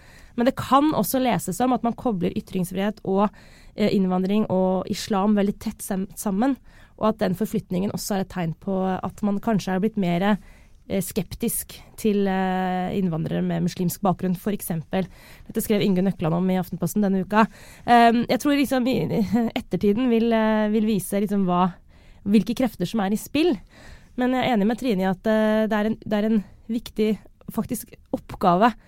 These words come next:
for de av oss som er en del av offentligheten, å tenke gjennom hvordan vi snakker, og, og hva vi faktisk setter av merkelapper på,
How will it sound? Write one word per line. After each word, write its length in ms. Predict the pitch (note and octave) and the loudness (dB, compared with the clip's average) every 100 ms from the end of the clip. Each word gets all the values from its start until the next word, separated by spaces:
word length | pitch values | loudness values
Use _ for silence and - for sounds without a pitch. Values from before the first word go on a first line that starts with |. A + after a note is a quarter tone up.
| - - | -20 -20
for 220 | - A#3 A3+ | -4 2 2
de 220 | F#3+ F#3+ | 2 0
av 100 | G3 | 0
oss 100 | - | 0
som 100 | A3+ | 0
er 80 | G3 | 2
en 100 | G3+ | 2
del 200 | F3+ - | 2 0
av 120 | F3+ | -2
offentligheten, 520 | E3+ F#3+ G3 G3 C#4 | -4 -4 -4 -4 -2
å 60 | A3+ | -2
tenke 240 | A#3+ F3+ G#3+ | -2 -4 -2
gjennom 200 | F#3+ F#3+ | -2 0
hvordan 200 | F3 E3+ | 0 -2
vi 60 | F#3 | -2
snakker, 420 | F#3 F#3+ A#3 A3 | -4 -6 -6 -4
og, 300 | G3+ G3+ G3 | -2 0 0
og 280 | - G3 F#3+ | 0 -2 0
hva 240 | E3+ E3 F3+ | 0 0 0
vi 200 | F3+ F3+ | 0 -2
faktisk 420 | F3+ - G3+ - | -4 -6 -8 -8
setter 300 | - E3+ - G3 | -6 -6 -6 -2
av 140 | F#3 | -2
merkelapper 560 | F#3+ - - D#3 - F#3+ | -2 -4 -6 -8 -6 -6
på, 280 | - F3+ | -2 -2